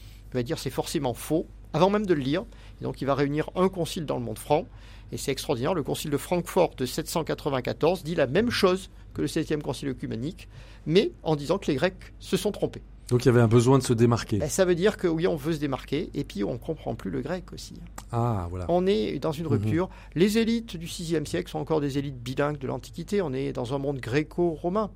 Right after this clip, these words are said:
Speaker 1: Alors que, ben, quand on arrive au septième siècle, euh, on est très latin, et puis même un latin évolutif, hein. Quand on parle quelque chose qui va devenir la langue française,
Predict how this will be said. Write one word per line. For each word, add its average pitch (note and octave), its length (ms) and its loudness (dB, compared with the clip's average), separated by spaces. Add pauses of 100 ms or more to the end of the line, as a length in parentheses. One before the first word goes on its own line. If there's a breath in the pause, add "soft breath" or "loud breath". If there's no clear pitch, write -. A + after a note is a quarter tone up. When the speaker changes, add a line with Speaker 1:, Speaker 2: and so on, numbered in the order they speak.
(440 loud breath)
Speaker 1:
Alors E3 340 4
que, F#3 280 4
ben, D3 160 -2
quand D3+ 220 -6
on D#3 60 2
arrive D3 220 -2
au C#3+ 60 -6
septième B2+ 320 -4
siècle, D#3+ 400 -2
euh, C3 300 -4 (440 soft breath)
on C#3 140 -2
est C#3 160 -2
très - 180 0
latin, C#3+ 640 -2
et B2+ 100 -4
puis C3+ 360 -10
même C#3+ 260 -2
un C3 240 -2
latin C3 300 -2
évolutif, D3+ 580 -6
hein. F3+ 180 -6
Quand C#3 200 -6
on C#3 80 -2
parle D3 240 0
quelque B2 140 -6
chose - 180 -4
qui - 80 -16
va A#2+ 100 -2
devenir C3 260 -4
la B2+ 80 0
langue A#2+ 140 -2
française, C#3 420 -4